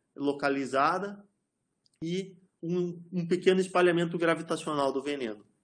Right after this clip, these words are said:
Outro caso, uma paciente também com poucas horas de evolução, uma paciente com dezesseis, dezoito horas de evolução,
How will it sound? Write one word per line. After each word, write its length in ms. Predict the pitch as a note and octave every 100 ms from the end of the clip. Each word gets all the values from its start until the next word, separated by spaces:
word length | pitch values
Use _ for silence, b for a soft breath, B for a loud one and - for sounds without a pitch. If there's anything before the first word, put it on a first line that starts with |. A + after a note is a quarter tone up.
| _ _ _ _ -
Outro 340 | F3 F#3 G3
caso, 560 | F3 E3+ F#3 G3 G3 - -
uma 200 | C#3+ C#3+
paciente 560 | D#3 D3+ E3+ E3 E3
também 540 | D#3+ D#3 C#3+ C#3+ C#3 - _ _
com 180 | - E3
poucas 440 | F#3+ G3+ G#3 F3+ D3+
horas 280 | E3 D#3+
de 60 | C#3+
evolução, 580 | C#3 C#3+ C#3 C3 C#3 D#3+
uma 180 | E3+ E3
paciente 440 | C#3+ D#3 E3 E3
com 160 | - C#3+
dezesseis, 640 | C#3 C3 A#2+ D3 F3+ D3+
dezoito 420 | C3+ B2+ D#3 D#3
horas 240 | D3 C#3+ C#3
de 80 |
evolução, 640 | B2+ B2+ B2+ A#2+ C3+ E3